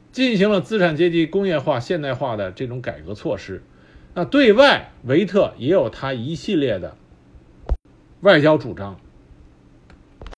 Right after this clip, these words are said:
对外的外交主张，维特他主要体现在远东，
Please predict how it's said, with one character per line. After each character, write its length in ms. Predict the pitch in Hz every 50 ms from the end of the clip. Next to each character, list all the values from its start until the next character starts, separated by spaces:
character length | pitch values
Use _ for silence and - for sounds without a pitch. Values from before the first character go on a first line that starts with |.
| - - - _ - - - - - - - - _ - -
对 240 | - 320 330 311 285
外 360 | 269 262 330 330 320 285 233
的 120 | 196 180 185
外 180 | 202 269 262
交 140 | 233 247 254
主 180 | 220 170 156 131
张， 360 | 123 151 160 165 165 135 123
维 180 | 139 160 208 233
特 240 | 220 - 254 202
他 140 | 147 165 190
主 220 | 190 - 131 117 151
要 100 | 175 160
体 280 | - - - 104 98 104
现 200 | 143 180 165 143
在 140 | 135 113
远 240 | 101 101 101 - 80
东， 200 | 85 110 120 131